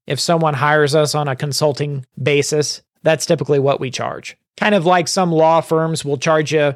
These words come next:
I don't know, two hundred dollars an hour, four hundred dollars an hour for the work that they do.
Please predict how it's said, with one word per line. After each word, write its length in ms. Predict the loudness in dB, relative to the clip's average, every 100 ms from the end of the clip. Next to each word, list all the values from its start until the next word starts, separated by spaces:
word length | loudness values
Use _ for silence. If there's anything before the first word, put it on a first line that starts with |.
| _ _ -4
I 140 | -2
don't 120 | 0
know, 120 | -2 -2
two 200 | 0 2
hundred 220 | 2 2
dollars 340 | 4 2 0
an 60 | -2
hour, 340 | 0 2 0
four 280 | 0 -2 0
hundred 200 | 0 0
dollars 320 | 2 2 0
an 80 | -2
hour 420 | 0 0 0 -2 -8 -6
for 120 | 0
the 100 | 2
work 280 | 2 2 0
that 240 | -4 -2
they 200 | 0 0 0
do. 360 | -4 -8 -12